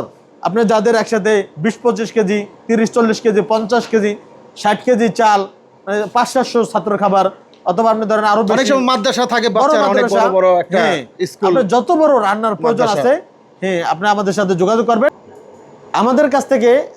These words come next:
Speaker 1: আপনারা এই জন্যই অর্ডার করবেন যে আরো পাঁচ জায়গা থেকে আপনি আমাদের এখানে মাল ভালো পাবেন ইনশাআল্লাহ। হাতে দাম দশ টাকা বেশি,
Speaker 2: হুম।
Speaker 1: কিন্তু আমরা বর্তমানে যা বুঝি, আর আমার যেটা অঙ্গীকার,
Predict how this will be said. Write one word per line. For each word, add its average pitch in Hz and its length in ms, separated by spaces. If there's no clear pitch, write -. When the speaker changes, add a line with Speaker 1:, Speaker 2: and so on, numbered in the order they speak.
Speaker 1:
আপনারা 185 300
এই 208 160
জন্যই 269 300
অর্ডার 226 260
করবেন 202 340
যে 156 140
আরো 233 220
পাঁচ 233 220
জায়গা 254 280
থেকে 175 280
আপনি 220 240
আমাদের 208 320
এখানে 220 220
মাল 190 320
ভালো 208 220
পাবেন 175 260
ইনশাআল্লাহ। 170 480
হাতে 170 180
দাম 220 300
দশ 247 160
টাকা 254 240
বেশি, 190 320
Speaker 2:
হুম। 135 240
Speaker 1:
কিন্তু 285 420
আমরা 214 240
বর্তমানে 247 480
যা 220 140
বুঝি, 226 300
আর 156 120
আমার 247 320
যেটা 269 160
অঙ্গীকার, 233 460